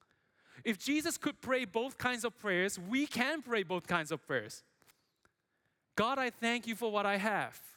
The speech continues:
And God, I trust you for what I need." As followers of Jesus Christ,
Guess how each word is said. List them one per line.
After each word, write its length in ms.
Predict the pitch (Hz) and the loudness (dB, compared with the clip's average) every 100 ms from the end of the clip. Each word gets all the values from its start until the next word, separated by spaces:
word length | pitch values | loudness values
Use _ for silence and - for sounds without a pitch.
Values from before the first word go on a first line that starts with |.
| _ _ _ _ - | _ _ _ _ -6
And 160 | 156 | -2
God, 280 | 160 185 196 | 2 2 2
I 100 | 196 | 0
trust 560 | - - 214 190 - - | -2 -6 -4 -4 -4 -8
you 100 | 139 | -10
for 160 | 143 | -8
what 160 | 135 143 | -4 -2
I 140 | 151 | -2
need." 420 | 156 170 135 123 - _ _ _ _ _ _ _ _ _ _ _ _ - - | -4 -6 -10 -12 -20 _ _ _ _ _ _ _ _ _ _ _ _ -14 -2
As 220 | 175 - | -2 0
followers 500 | 247 254 254 247 226 | 0 2 2 0 -2
of 100 | 175 | -2
Jesus 380 | 175 202 190 170 | -2 -2 -2 -6
Christ, 640 | - 175 131 - - - | 0 0 0 -4 -6 -8